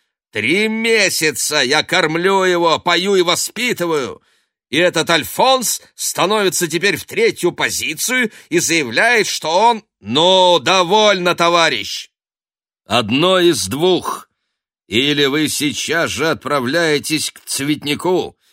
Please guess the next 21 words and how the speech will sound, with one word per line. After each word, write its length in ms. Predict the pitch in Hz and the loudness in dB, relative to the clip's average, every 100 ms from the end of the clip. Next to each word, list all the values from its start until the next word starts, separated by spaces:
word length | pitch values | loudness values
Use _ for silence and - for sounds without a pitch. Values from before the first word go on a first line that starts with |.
| _ | _
и 140 | - 123 | -4 -2
приносите 640 | 107 160 175 156 160 165 | 2 2 2 2 0 -2
к 100 | 156 | -6
вечеру 420 | 117 180 - 160 147 | -2 -2 0 -2 0
десять 460 | 151 185 156 147 | 0 0 -2 -4
рублей, 600 | 123 135 110 202 135 76 _ _ _ _ _ _ | -4 -2 0 -2 -2 -10 _ _ _ _ _ _
или 160 | 95 | -4
я 160 | 110 131 | 0 2
вас 240 | 139 131 | 0 0
автоматически 1040 | 147 139 - 147 139 - 160 - 151 - 139 | 0 -2 -4 -2 -2 0 -2 -2 -4 -4 -4
исключаю 840 | 147 - 135 135 - 147 151 147 151 | -6 -6 -8 -6 -4 -2 0 0 -2
из 220 | 147 131 | -4 -6
числа 500 | - 139 - 143 135 | -6 -6 -4 -2 -4
пайщиков-концессионеров. 2250 | - 147 135 - 147 131 135 - _ _ - 147 - 151 139 - 147 147 131 110 107 - _ _ _ _ | -2 -4 -2 -4 -8 -6 -8 -8 _ _ -4 -4 -4 -6 -6 -4 -2 0 0 0 -2 -6 _ _ _ _
Считаю 640 | - - 113 123 147 143 131 | -12 -6 -4 0 2 2 0
до 100 | 143 | -2
пяти. 640 | 139 120 127 117 104 _ _ _ _ _ | -4 -4 0 0 -2 _ _ _ _ _
Да 300 | 87 120 156 | _ 0 2
или 160 | 156 156 | 2 0
нет? 400 | 143 135 123 - _ _ _ _ _ _ _ | 0 0 -2 -6 _ _ _ _ _ _ _
Раз. 800 | - 107 131 139 147 147 - - | -8 -2 2 4 2 0 -6 -10